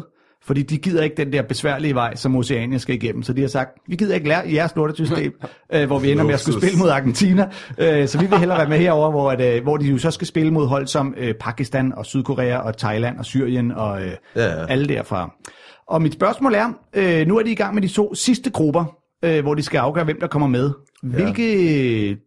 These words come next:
Speaker 1: to hold? Bare nævn et af de to lande, der fører de to grupper.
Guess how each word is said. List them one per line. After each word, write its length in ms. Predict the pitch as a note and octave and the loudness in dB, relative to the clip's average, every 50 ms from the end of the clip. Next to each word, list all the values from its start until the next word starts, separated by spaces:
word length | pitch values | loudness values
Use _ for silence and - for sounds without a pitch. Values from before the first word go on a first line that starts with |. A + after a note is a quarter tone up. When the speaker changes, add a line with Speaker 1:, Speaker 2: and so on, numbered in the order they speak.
| - | -8
Speaker 1:
to 160 | - - - - | -4 -4 -4 -4
hold? 380 | C#3+ C#3 - - D3 - - - - _ _ _ _ _ _ - | -6 -10 -6 -6 -6 -6 -6 -14 -20 _ _ _ _ _ _ -2
Bare 120 | D#3 F3 | -2 0
nævn 160 | F#3 G3+ G#3 - - - | 0 -2 -4 -2 -2 0
et 120 | A#3 A#3+ | 0 2
af 80 | A#3+ G3 | 2 0
de 80 | G3+ | 0
to 180 | F3 - F3+ - | 0 0 -2 0
lande, 240 | D#3 C3+ B2+ C#3+ C#3+ | 0 0 0 0 0
der 60 | C#3+ | 0
fører 220 | - C#3+ C3+ D3 | 0 0 0 0
de 80 | C#3+ C#3+ | 0 -2
to 200 | - - B2 G#2 - | -4 -6 -6 -4 -4
grupper. 220 | A#2 A2+ G#2+ | -6 -6 -6